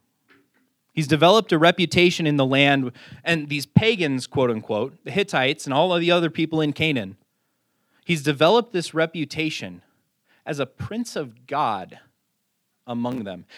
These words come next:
And this isn't just like a prince of the gods. No, no, they refer to his God, Elohim, the God. He has had an effect on the culture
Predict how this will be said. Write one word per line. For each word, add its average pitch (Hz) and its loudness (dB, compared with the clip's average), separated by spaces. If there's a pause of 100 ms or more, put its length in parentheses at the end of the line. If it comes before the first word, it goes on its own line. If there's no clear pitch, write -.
And 156 -2
this 214 2
isn't 240 -2
just 196 -4
like 160 0 (180)
a 147 -6
prince 208 -4
of 139 -2 (1000)
the 139 0
gods. 117 -2 (440)
No, 170 2 (260)
no, 165 0
they 160 -2
refer 175 -2
to 139 -2 (360)
his 240 -8
God, 113 -8 (1160)
Elohim, 151 -4 (1000)
the 170 -4
God. 117 -6 (1300)
He 220 -2
has 190 2
had 196 2 (480)
an 151 -4
effect - -4
on 151 -6
the 143 -6
culture 123 -6